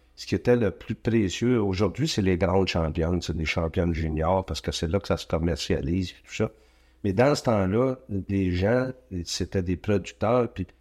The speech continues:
c'était la bannière d'éleveurs, puis le troupeau d'éleveurs, ça, c'était, là, euh, l'icône. Quand,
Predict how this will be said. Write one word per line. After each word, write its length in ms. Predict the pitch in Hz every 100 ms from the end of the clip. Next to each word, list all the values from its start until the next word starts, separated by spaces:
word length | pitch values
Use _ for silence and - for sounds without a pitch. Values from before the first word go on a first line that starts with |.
| -
c'était 280 | - - 110
la 140 | 90
bannière 500 | 90 101 101 104 104
d'éleveurs, 720 | 85 82 78 82 87 90 92
puis 120 | - 92
le 140 | 90
troupeau 640 | - 127 123 123 110 110 104
d'éleveurs, 580 | 92 85 95 101 107
ça, 200 | 92 -
c'était, 480 | - 107 90 104 104
là, 200 | 95 95 - _ _ _ _ -
euh, 360 | 87 78 76 76
l'icône. 640 | 90 104 95 104 87 82 76 _
Quand, 140 | -